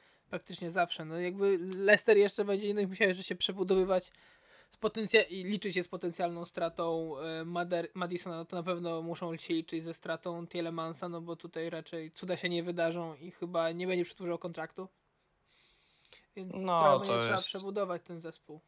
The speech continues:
Speaker 2: szansa prawie zero. No,
Speaker 1: No.
Speaker 2: no zwłaszcza też, że oni nie mają jakiejś super młodej kadry. Tam niektórzy to też są wiekowi piłkarze.
Speaker 1: Ja
Speaker 2: Tak
Speaker 1: czekam,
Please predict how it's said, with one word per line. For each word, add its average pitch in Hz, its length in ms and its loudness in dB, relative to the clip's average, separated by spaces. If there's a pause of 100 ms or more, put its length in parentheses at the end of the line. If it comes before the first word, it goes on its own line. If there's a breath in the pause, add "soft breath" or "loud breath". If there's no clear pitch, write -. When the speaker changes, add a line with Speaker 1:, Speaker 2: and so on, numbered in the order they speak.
(140)
Speaker 2:
szansa 117 320 -8
prawie 113 240 -6
zero. 113 260 -4
No, 139 80 -6 (920 soft breath)
Speaker 1:
No. 170 200 -10
Speaker 2:
no 208 120 -2
zwłaszcza 220 360 2
też, 220 200 0
że 247 160 4
oni 302 180 2
nie 320 80 0
mają 262 220 4
jakiejś 117 300 2
super 113 380 0
młodej 110 360 -2
kadry. 117 640 -2 (360)
Tam 110 320 -4
niektórzy 113 440 -6
to 113 180 -6 (260)
też 117 120 -2
są 110 220 2
wiekowi 110 400 0
piłkarze. 120 640 -2 (680)
Speaker 1:
Ja 185 220 6
Speaker 2:
Tak 190 80 2
Speaker 1:
czekam, 190 200 10